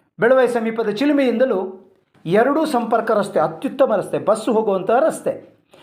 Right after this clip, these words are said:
ಬಸ್ಸು ಹೋಗುವ ರಸ್ತೆಯಿಂದ ಕೇವಲ ಮುನ್ನೂರ, ಇನ್ನೂರೈವತ್ತು ಮೀಟರಿಗೆ ಇದು ಲ್ಯಾಂಡ್ ಇದೆ. ಈ ಲ್ಯಾಂಡ್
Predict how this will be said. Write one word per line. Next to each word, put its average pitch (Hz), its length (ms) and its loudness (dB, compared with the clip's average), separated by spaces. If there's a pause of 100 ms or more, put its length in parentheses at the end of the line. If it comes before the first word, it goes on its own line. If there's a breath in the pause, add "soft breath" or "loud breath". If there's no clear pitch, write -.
(260 soft breath)
ಬಸ್ಸು 247 440 2
ಹೋಗುವ 254 400 4
ರಸ್ತೆಯಿಂದ 202 680 0
ಕೇವಲ 226 340 0
ಮುನ್ನೂರ, 208 400 -4 (100)
ಇನ್ನೂರೈವತ್ತು 208 600 0
ಮೀಟರಿಗೆ 180 400 -2
ಇದು 220 200 -2
ಲ್ಯಾಂಡ್ 180 260 2
ಇದೆ. 165 180 -2 (1120)
ಈ 170 80 0
ಲ್ಯಾಂಡ್ 139 340 -2